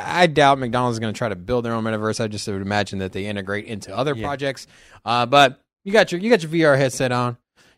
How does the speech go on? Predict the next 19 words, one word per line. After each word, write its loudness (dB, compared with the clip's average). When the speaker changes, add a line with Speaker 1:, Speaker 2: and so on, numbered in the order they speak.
Speaker 1:
You 0
see 4
a 4
McDonald's 4
there 6
across 4
the -6
street. 0
You're -6
like, -4
"Hey, -8
I'm -20
going -8
to -8
McDonald's." -6
You -2
walk 8
in 2
there, 4